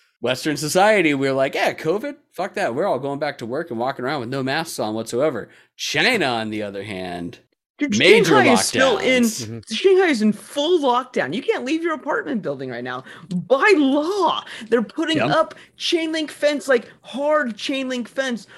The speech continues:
Speaker 2: around apartment entryways, so you can't leave. I'm dead serious. It's
Speaker 1: The
Speaker 2: nuts.
Speaker 1: police state right now.
Speaker 2: Yeah,
Speaker 3: Mm-hmm.
Speaker 2: hundred percent.
Speaker 1: It is one hundred percent a police state, but that's the problem that they have, is that that's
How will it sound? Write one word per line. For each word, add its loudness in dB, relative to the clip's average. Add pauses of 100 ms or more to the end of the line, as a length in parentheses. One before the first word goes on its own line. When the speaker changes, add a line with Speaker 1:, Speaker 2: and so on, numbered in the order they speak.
(140)
Speaker 2:
around 2
apartment -4
entryways, -2 (120)
so -10
you -2
can't -6 (380)
leave. 0 (580)
I'm -2
dead 0
serious. -4
It's -6
Speaker 1:
The -4 (140)
Speaker 2:
nuts. 0
Speaker 1:
police 2
state 0
right 0
now. -12 (260)
Speaker 2:
Yeah, -6
Speaker 3:
Mm-hmm. -10
Speaker 2:
hundred -8
percent. -12 (100)
Speaker 1:
It 4
is 2
one 4
hundred 4
percent 0
a -2
police 0
state, -6 (320)
but 4
that's 4
the 0
problem 0
that -6
they -2
have, 0
is -8
that -8
that's -4